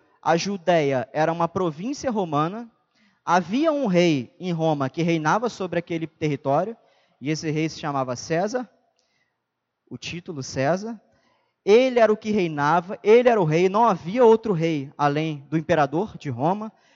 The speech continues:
e aquela multidão começa a dizer que existe um outro rei. E na tua Bíblia aí deve estar com R maiúsculo, como na minha está. Ou seja,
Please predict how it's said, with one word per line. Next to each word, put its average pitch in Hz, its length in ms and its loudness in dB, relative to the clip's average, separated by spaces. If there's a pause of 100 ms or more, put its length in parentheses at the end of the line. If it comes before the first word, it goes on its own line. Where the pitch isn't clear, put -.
(180)
e 165 100 2
aquela 202 260 2
multidão 208 400 -2
começa 220 360 -2
a - 20 -12
dizer 220 240 0
que 254 200 -6
existe 240 440 -2
um 269 80 0
outro 262 280 4
rei. 196 320 2 (1160)
E 151 100 -4
na 175 140 2
tua 226 200 2
Bíblia 190 340 -2
aí 190 80 0
deve 196 180 -4
estar 202 140 0
com 202 160 -6
R 196 180 -2
maiúsculo, 214 560 -4
como 156 220 -8
na 165 100 -2
minha 170 160 -8
está. 165 420 -2 (160)
Ou 226 120 0
seja, 180 420 -2